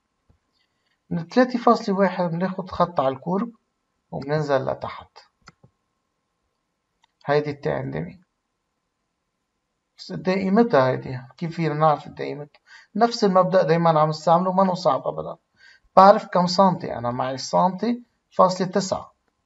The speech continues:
كل سنتيمتر هي ستة. الواحد فاصلة تسعة سنتيمتر.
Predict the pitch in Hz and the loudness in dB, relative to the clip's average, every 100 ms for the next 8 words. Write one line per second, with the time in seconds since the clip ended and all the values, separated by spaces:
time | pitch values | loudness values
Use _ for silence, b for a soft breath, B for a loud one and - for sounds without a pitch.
0 | - 233 233 220 208 185 160 165 165 - | -2 -2 2 0 0 -2 0 0 -2 -18
1 | _ _ _ _ _ _ _ _ _ _ | _ _ _ _ _ _ _ _ _ _
2 | _ _ _ _ _ _ _ 147 151 143 | _ _ _ _ _ _ _ -6 -4 -4
3 | 151 139 - - _ _ _ _ _ _ | -6 -8 -12 -20 _ _ _ _ _ _
4 | 147 185 214 214 - 180 160 165 165 156 | 0 2 4 2 4 4 4 -2 -6 0
5 | 147 139 139 139 135 135 131 - | 0 0 -6 -6 -6 -6 -8 -20